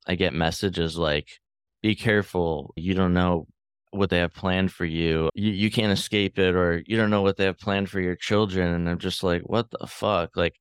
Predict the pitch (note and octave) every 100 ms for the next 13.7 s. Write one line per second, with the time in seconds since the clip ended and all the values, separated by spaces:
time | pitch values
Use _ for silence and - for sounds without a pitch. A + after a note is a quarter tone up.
0 | _ _ - A2+ A2 F#2 F#2 G#2 - -
1 | A2+ G#2 G2 G2 F2 E2+ D2+ F#2+ G#2+ F#2+
2 | F2+ G2 C#3 C3+ B2 - _ _ _ G#2
3 | G2 B2 A2 G#2 - A2 G#2+ F#2+ - G2+
4 | A2+ F#2+ E2+ - _ _ F#2+ G#2 - G2+
5 | E2+ F2 F2 - F2 - G2 E2+ - F2
6 | F#2+ D#2+ E2 - - G2+ D#2 - - -
7 | F#2+ F2 D#2+ - E2 E2+ - _ _ F2+
8 | E2+ - G2+ F2 E2+ E2+ E2+ F2 F2 F2
9 | E2 D#2+ D#2 _ _ _ - D#2+ F#2 F2+
10 | G2 G2+ F2+ E2 F#2+ G2+ F2 D#2+ D#2+ D#2
11 | - _ F2+ F#2 F#2+ A#2 G2+ _ - -
12 | - B2+ F#2+ - - F2 G2 D#2+ D#2 E2
13 | G#2 F2+ D#2+ E2 D#2+ D#2+